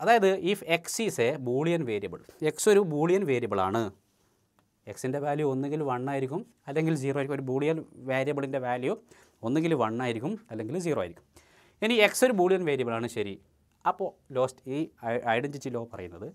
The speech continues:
എക്സ് ഒരു Boolean variable ആണ്, എക്സിൻ്റെ value ഒന്നുകിൽ സീറോ അല്ലേ വൺ ആയിരിക്കും. ആയിക്കോട്ടെ, ശരി, എന്തും ആകട്ടെ,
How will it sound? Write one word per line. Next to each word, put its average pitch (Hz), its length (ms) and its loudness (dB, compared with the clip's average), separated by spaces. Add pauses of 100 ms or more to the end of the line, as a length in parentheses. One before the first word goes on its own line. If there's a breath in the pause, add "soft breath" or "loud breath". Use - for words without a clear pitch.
(1000 soft breath)
എക്സ് - 220 6
ഒരു 262 120 10
Boolean 185 320 8
variable 147 320 4
ആണ്, 139 140 4 (260)
എക്സിൻ്റെ 175 300 2
value 170 260 2
ഒന്നുകിൽ 151 260 -2 (100)
സീറോ 143 140 0 (120)
അല്ലേ 123 180 0
വൺ 101 180 -2
ആയിരിക്കും. - 300 -12
ആയിക്കോട്ടെ, 107 320 -6 (140)
ശരി, - 140 -14 (500)
എന്തും 170 220 8
ആകട്ടെ, 98 220 0